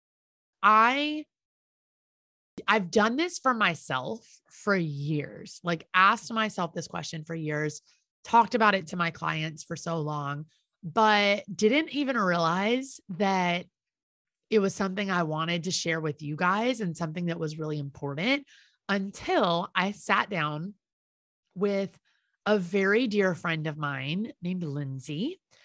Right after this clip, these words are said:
And <laughs> we got to talking for her podcast and we're having this really cool conversation. And it actually, I think, I can't even remember if we actually said it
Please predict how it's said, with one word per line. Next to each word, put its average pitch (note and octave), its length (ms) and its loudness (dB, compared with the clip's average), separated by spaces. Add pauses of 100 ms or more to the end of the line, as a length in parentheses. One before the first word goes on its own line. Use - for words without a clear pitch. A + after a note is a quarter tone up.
(400)
And F#3+ 840 0 (580)
<laughs> B3+ 80 -2
we A3 200 -4
got F3+ 240 0
to F3+ 60 -4
talking E3+ 720 0 (200)
for E3 460 2
her F#3+ 120 -2
podcast F3+ 760 0 (560)
and G3 720 2
we're G3 560 0
having G3 400 -2
this A#3+ 180 -4
really F#3 220 0
cool F3 220 -6
conversation. D3+ 1000 -6 (420)
And F3+ 580 0 (360)
it G3 140 4
actually, G#3 440 4
I F3 120 4
think, B3+ 300 -4 (720)
I G#3+ 120 4
can't D4 300 0
even D4+ 140 -2
remember F#3 320 2
if F#3 100 0
we F#3 120 0
actually E3 300 -2
said D#3 220 -2
it D3+ 140 0